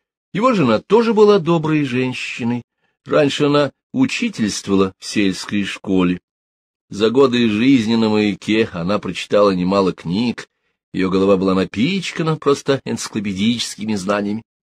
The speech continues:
Она бывала в Милане, в Ласкало, едва не стала актрисой в Токио, но однажды вывихнула правую ногу. После долгих споров с мужем она всё-таки настояла на том,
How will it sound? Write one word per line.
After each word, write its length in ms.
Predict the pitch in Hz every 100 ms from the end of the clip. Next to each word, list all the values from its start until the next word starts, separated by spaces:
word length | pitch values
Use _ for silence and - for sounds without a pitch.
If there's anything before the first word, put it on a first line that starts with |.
| _ _ _ _ _ _ _ _ -
Она 220 | 139 233
бывала 420 | 170 113 107 104
в 140 | 101
Милане, 640 | 101 107 107 117 175 185 180 _ -
в 80 | 82
Ласкало, 800 | 90 85 - - 95 147 180 156 _ _ _ _ _
едва 540 | - 92 95 95 104 135
не 160 | 139
стала 380 | 107 - 107 135
актрисой 520 | 107 - 107 135 113
в 120 | 90 -
Токио, 600 | - 104 131 143 117 - _ - _
но 260 | - 131 135
однажды 600 | 131 131 139 175 110 98
вывихнула 520 | 95 131 117 104 95
правую 460 | 90 98 110 101 92
ногу. 320 | 92 104 117 - _ _ _ _ _ _ _ _ _ _ _ _
После 360 | - 196 - 208
долгих 460 | 175 240 208 220 190
споров 480 | - 214 214 202
с 120 | - -
мужем 460 | 127 104 85 92 -
она 200 | 98 95
всё-таки 300 | 92 - 90
настояла 520 | 90 - 90 90 87
на 160 | 87
том, 380 | 87 - 220 214